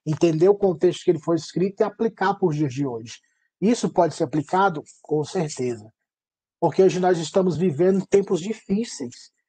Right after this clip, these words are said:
Que pessoas, tanto do lado de fora da igreja, começam a bombardear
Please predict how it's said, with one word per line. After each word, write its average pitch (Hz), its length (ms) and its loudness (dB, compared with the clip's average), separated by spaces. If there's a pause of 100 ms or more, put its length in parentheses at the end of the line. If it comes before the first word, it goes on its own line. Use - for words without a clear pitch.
(480)
Que 185 60 2
pessoas, 196 760 4
tanto 277 360 0
do 185 80 4
lado 175 200 4
de 160 60 -4
fora 175 300 2
da 160 100 2
igreja, 156 380 0
começam 170 420 -2
a - 20 -2
bombardear 156 800 2